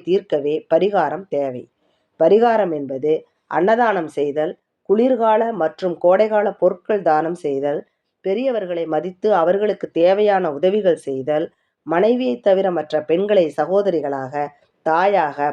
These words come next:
பாட்டியாக மதித்தல், வேலையாட்களை மதித்து உரிய நேர வேலை கொடுத்து சம்பளம் கொடுத்தல், திருமணத்திற்கு திருமாங்கல்யம் வாங்கி கொடுத்தல்,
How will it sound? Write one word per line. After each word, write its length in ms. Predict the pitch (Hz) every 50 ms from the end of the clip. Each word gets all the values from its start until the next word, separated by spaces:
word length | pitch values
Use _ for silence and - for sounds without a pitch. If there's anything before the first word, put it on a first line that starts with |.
| 143
பாட்டியாக 640 | - 151 175 190 - - 233 220 208 196 190 185 170
மதித்தல், 560 | 151 135 131 143 143 139 _ 160 160 160 180 _ _ _ _ _ _ _ -
வேலையாட்களை 760 | 156 165 190 220 240 254 247 233 214 220 - - 185 175 165
மதித்து 460 | 156 151 156 156 185 190 _ _ - 196 180 160
உரிய 260 | 156 175 185 214 226 226
நேர 260 | 220 214 202 202 196 196 175 156 151 _
வேலை 320 | 160 160 170 185 196 196
கொடுத்து 380 | 170 165 156 156 151 _ - 151 147
சம்பளம் 480 | - - 156 170 190 208 208 202 196
கொடுத்தல், 480 | - 165 151 143 131 _ - 147 151 156 - _ _ _ _ _ _ _ -
திருமணத்திற்கு 680 | 208 226 254 262 262 240 240 - 202 185 180 _ -
திருமாங்கல்யம் 800 | 190 - 208 185 180 208 214 220 220 220 214 214 214 196 190 170
வாங்கி 240 | 156 160 170 175 175
கொடுத்தல், 520 | - - 156 147 143 _ _ 147 143 143